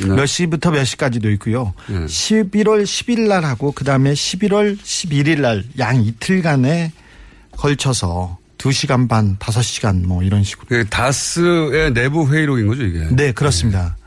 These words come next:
Speaker 1: 네, 내부 회의록인데.
Speaker 2: 네, 다스 내부에 다스의 이사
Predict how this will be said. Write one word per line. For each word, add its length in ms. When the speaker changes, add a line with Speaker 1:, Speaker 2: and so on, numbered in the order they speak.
Speaker 1:
네, 120
내부 180
회의록인데. 680
Speaker 2:
네, 300
다스 520
내부에 840
다스의 520
이사 520